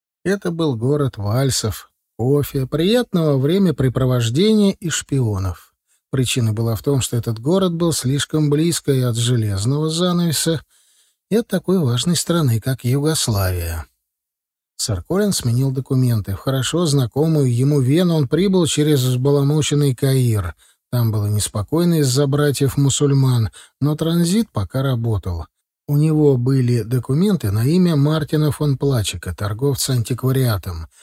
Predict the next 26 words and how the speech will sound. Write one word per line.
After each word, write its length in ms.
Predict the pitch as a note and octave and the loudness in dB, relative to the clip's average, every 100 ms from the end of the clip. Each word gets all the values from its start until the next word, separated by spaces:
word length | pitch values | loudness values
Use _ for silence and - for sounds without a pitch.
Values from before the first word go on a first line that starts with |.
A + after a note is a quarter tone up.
| _ _ - | _ _ -6
Удобное 560 | F#3 F#3 G#2 F#2 G2+ F#2+ | -2 0 0 0 -2 -2
прикрытие, 640 | G#2 G2 C3 F#3+ F3+ F3+ | -6 -4 0 0 2 0
тем 200 | D#3+ F3 | 2 2
более, 220 | G3+ G#3 | 4 2
что 180 | C#3+ - | 2 2
его 180 | D3+ E3 | 2 4
немецкий 500 | D3+ D#3 F#3+ - C#3 | 2 2 2 0 -2
был 240 | A#2+ D#3+ | 0 -2
как 200 | - G#2+ | -2 -4
раз 280 | A2+ C3 - | -2 -2 -2
венским. 640 | C3 B2+ G#2+ - A2 G#2 - _ _ - | 0 0 0 -4 -6 -8 -8 _ _ -4
Он 200 | B2+ B2 | 0 0
изучал 480 | G#2+ G#2+ - F#3 F#3 | 0 -4 -2 0 2
его 280 | E3+ D#3+ | 2 2
в 40 | C#3+ | 2
Вене 540 | C3 B2 D3+ G#3 G3 | 2 2 2 4 4
во 160 | C3+ B2 | 2 2
время 280 | B2+ E3+ D#3+ | 2 2 0
событий 540 | - A#2 B2+ D#3 C#3 | 0 0 -2 -2 -4
тысяча 480 | - A2+ - G2 F#2 | -4 -6 -6 -8 -8
девятьсот 460 | F#2+ F#2+ - F3 | -8 -6 -4 -2
шестьдесят 560 | - C#3+ C#3 C#3 G3 F#3+ | -2 -2 0 0 0 0
восьмого 500 | B2 - C3 C#3 C3+ | 0 0 2 2 0
года. 500 | A#2 A#2 F#2 E2+ D#2 - _ _ _ _ _ _ _ - | 0 -2 -2 -4 -8 -14 _ _ _ _ _ _ _ 0
В 120 | C#3 | 4
аэропорту, 800 | D#3 D3+ C#3+ D3+ D3+ - G3+ G3+ | 6 4 2 0 0 2 2 2